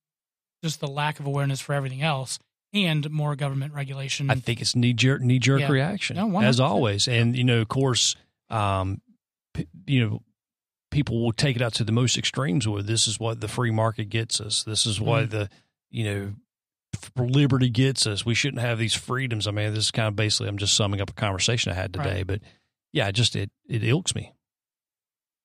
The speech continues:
Speaker 1: Yeah, no, I, I agree. We need less, less of, uh, the regulation and more daggum common, common sense,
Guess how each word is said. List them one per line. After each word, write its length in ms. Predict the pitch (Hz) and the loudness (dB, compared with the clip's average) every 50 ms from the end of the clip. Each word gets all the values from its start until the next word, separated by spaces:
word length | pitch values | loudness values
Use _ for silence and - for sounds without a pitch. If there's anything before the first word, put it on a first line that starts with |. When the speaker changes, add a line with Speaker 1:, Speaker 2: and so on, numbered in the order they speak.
| - - _ _ _ _ _ _ _ _ _ _ _ _ _ _ | -20 -20 _ _ _ _ _ _ _ _ _ _ _ _ _ _
Speaker 1:
Yeah, 140 | - 254 277 - _ | -2 -2 -2 -2 _
no, 200 | - 170 202 202 | 0 0 2 2
I, 220 | 165 147 156 180 190 185 - _ | 2 2 2 0 0 -2 -4 _
I 80 | 160 185 | -4 -2
agree. 320 | 185 170 208 202 139 123 151 | 0 0 -2 -2 -2 -6 -8
We 200 | 147 143 151 156 | -4 -2 0 2
need 200 | 151 151 151 139 | 2 2 0 0
less, 480 | 143 151 160 156 - - - - - - _ _ _ _ _ _ _ _ | -2 -2 -2 -4 -6 -8 -10 -12 -14 -18 _ _ _ _ _ _ _ _
less 260 | 143 151 156 - - | -6 -6 -6 -4 -6
of, 200 | 165 156 147 143 | -6 -6 -4 -4
uh, 240 | 151 147 147 147 151 | -2 -2 -2 -2 -4
the 100 | 143 143 | -6 -6
regulation 600 | 139 151 151 143 143 147 160 175 - 214 196 165 | -6 -6 -6 -6 -6 -8 -6 -8 -4 -4 -2 -2
and 340 | 143 135 135 131 131 135 139 _ _ | -2 -2 -2 -4 -4 -6 -8 _ _
more 380 | 156 156 156 165 170 165 160 147 143 _ _ _ _ _ _ - | -4 -2 0 0 0 -2 -2 -4 -10 _ _ _ _ _ _ -6
daggum 380 | 160 160 165 151 160 160 151 147 | -4 -4 -2 -2 -2 -2 -2 -2
common, 320 | - 160 151 143 151 - _ _ _ | -2 -2 -2 -2 -4 -8 _ _ _
common 160 | 156 147 147 139 | -6 -4 -4 -4
sense, 300 | - 196 165 - - | -4 -6 -6 -6 -14